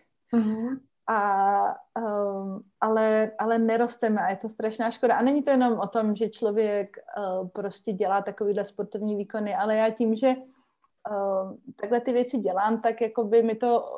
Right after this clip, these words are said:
Speaker 2: otvírá asi možnost právě třeba mluvit k víc lidem,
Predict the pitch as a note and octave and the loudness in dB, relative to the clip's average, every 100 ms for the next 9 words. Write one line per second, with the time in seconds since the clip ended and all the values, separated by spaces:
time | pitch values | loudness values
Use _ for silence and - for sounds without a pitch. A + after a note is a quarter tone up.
0 | - - - G#3+ A#3 G3 G#3 C4 A3 G3 | -6 -6 -2 2 4 4 2 0 -2 -2
1 | A3+ A3 - _ - F#3+ G#3 G3+ - A3+ | -2 -2 -6 _ -2 0 0 -2 -2 -4
2 | G3 G3 A3 A3 A3 G#3+ - A3 A3 G#3+ | -2 0 -2 -2 -4 -2 0 0 2 0
3 | A3 A3 | -2 -4